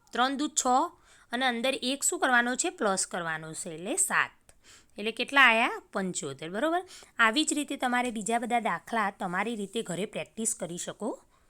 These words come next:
છો, બરાબર ને? હવે છે કે પહેલા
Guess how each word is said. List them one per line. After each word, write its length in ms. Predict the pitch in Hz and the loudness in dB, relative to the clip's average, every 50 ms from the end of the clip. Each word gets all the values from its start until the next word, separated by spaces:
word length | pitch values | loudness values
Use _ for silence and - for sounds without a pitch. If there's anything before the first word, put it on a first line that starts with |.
| _ _ _ | _ _ _
છો, 120 | - - 175 147 147 | -8 -6 -6 -6 -6
બરાબર 320 | 151 156 180 285 403 508 480 392 | -4 -2 -2 -2 -2 -2 -2 -4
ને? 80 | 302 277 330 - _ - - - - - - _ - | -4 -4 -6 -10 _ -20 -20 -20 -20 -20 -20 _ -2
હવે 180 | 254 247 277 330 359 349 - | 0 2 4 4 2 2 2
છે 100 | 302 294 302 302 | 2 0 0 0
કે 80 | - 349 359 - | -2 -6 -2 0
પહેલા 380 | - 208 190 185 196 214 247 311 | 0 0 2 2 2 2 2 4